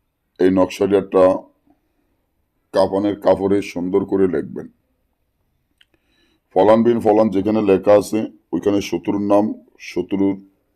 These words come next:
পিতার নাম লিখে দিবেন। এই তাবিজটি যখন কাফনের কাপড়ে লিখবেন, শত্রুর নাম,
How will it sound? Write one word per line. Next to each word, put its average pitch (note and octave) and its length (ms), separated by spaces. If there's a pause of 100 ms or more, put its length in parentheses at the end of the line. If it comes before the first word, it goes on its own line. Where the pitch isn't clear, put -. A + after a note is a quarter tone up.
(360)
পিতার G2+ 340
নাম F#2 260
লিখে E2+ 260
দিবেন। D2+ 280 (1900)
এই G2+ 120
তাবিজটি G#2 460
যখন A2 220
কাফনের F#2+ 400
কাপড়ে G#2 300
লিখবেন, F#2+ 320
শত্রুর G2 440
নাম, F#2+ 220